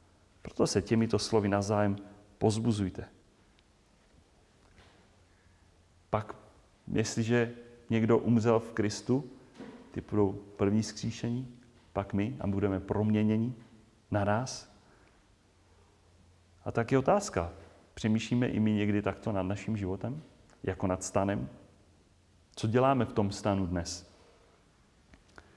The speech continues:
Co děláme dnes v tom fyzickém životě?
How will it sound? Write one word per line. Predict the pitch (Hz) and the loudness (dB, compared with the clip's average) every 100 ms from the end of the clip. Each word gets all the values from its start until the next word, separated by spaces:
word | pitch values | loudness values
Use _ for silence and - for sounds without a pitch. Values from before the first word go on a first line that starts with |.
| - | -6
Co | 113 | 2
děláme | 113 120 120 120 | 6 6 6 6
dnes | 120 123 - | 6 4 0
v | - | 0
tom | 101 | 0
fyzickém | 104 107 104 - 104 101 | 2 0 -2 0 2 2
životě? | 107 98 98 - | 0 0 -2 -6